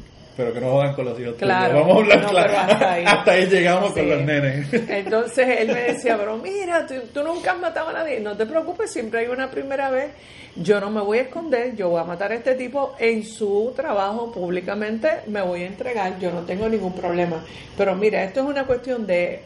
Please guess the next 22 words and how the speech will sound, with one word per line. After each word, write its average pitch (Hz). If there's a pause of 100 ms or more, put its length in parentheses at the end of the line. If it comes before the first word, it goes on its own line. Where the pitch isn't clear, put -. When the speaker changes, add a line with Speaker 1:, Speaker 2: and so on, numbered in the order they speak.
(440)
Speaker 2:
o 196
yo 185
protejo 269
a 277
mis 254
hijos 190
o 196
este 185
tipo 220
me 180
los 165
va 160
a 160
matar." 170
Todavía 175
no 254
había 226
tiroteado. 175 (580)
Eso 170
Speaker 1:
Sí. 233 (120)
Speaker 2:
fue 233 (160)
antes. -